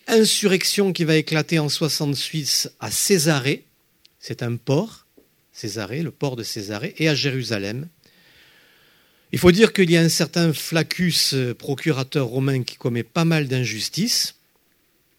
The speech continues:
Et à Alexandrie aussi, les troubles éca-, éclatent, et il y aura des répressions terribles. En soixante-six, l'armée romaine se met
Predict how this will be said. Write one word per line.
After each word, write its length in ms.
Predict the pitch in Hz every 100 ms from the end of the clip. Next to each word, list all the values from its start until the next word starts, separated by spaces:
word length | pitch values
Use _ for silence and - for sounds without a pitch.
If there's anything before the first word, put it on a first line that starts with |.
| - _
Et 260 | 196 220 -
à 160 | 143 151
Alexandrie 760 | 185 208 - 180 170 160 202
aussi, 360 | 156 127 - 208
les 120 | 151
troubles 360 | - - 175 139
éca-, 260 | - 127
éclatent, 460 | 131 117 147 - 214 233 - _ _ _ -
et 100 | 117
il 60 |
y 40 | 127
aura 160 | 156
des 100 | 139
répressions 720 | 131 135 - 120 - 160 160 113 117 -
terribles. 400 | 123 90 78 - _ - - _ _ - - - _ _ _ _
En 100 | -
soixante-six, 1000 | 165 294 269 233 208 - 294 254 - 165 - _
l'armée 340 | 147 185 208 208
romaine 400 | 180 190 208 180
se 240 | - -
met 400 | 160 156 147 147